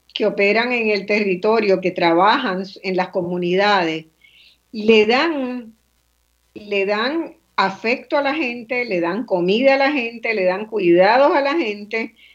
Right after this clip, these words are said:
cosa que les, que muchos estados, muchos gobiernos perdieron políticas de atención, de cuidados a la población. Y ahí me gustaría un poco que Mercedes, ¿verdad?,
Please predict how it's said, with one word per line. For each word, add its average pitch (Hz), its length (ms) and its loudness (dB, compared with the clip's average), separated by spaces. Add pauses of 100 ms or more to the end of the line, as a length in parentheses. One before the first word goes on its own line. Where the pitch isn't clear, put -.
(220)
cosa 262 540 2
que 214 220 -2
les, 190 380 -4
que 190 180 -2
muchos 254 640 2
estados, 196 720 -2 (340)
muchos 294 580 2
gobiernos 226 720 -2
perdieron 240 840 -2
políticas 220 640 -6 (600)
de 214 160 4
atención, 196 1080 -2
de 208 200 -4
cuidados 208 1120 -2
a 190 100 -2
la 170 180 -4
población. 165 800 -6 (440)
Y 190 80 -4
ahí 185 100 2
me 240 140 2
gustaría 269 440 0
un 285 140 -4
poco 294 280 4
que 214 80 -4
Mercedes, 208 680 -2
¿verdad?, 202 420 0